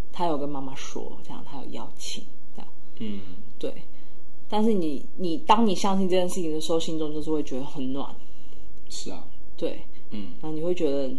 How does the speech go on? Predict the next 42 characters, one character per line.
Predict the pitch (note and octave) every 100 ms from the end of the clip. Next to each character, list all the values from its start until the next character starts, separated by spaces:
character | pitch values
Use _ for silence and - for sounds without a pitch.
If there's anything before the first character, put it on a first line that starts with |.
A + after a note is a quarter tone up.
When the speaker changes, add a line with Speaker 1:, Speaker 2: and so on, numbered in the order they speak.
| - -
Speaker 1:
好 | - - D#3+
像 | D#3+ G#3
你 |
今 | E3+
天 | F3+ F#3
做 | F#3 E3
的 |
这 | D#3+
件 | D3+ D3+
事 |
情 | D3 C3 A2+ B2 A#2+ - - - - - - - - - - -
很 | G3
有 | D#3+
意 | -
义， | C3+ A#2 C3 - - -
这 | -
样。 | -
Speaker 2:
是。 | - - A3 - -
Speaker 1:
对。 | - A#2 - -
Speaker 2:
然 | A#2+
后 | F3+
我 | F#3+
也 | E3
相 | D#3 D#3+
信 | D3 G#2+ -
一 |
定 | G#2+ C#3+
收 | A#2 F#2+
得 |
到。 | D#2 D#2 - - -
Speaker 1:
是， | - F3+ D#3+
是， | - D#4 -
是。 | - - - - - -
Speaker 2:
嗯。 | A#3 G#3 - -
Speaker 1:
嗯。 | D3+ - - -
Speaker 2:
所 | - E3+
以 | D3
来 | A#2+
到 | C#3 C3
节 | -
目 | G#2+ A2
的 | G#2+ G2 F#2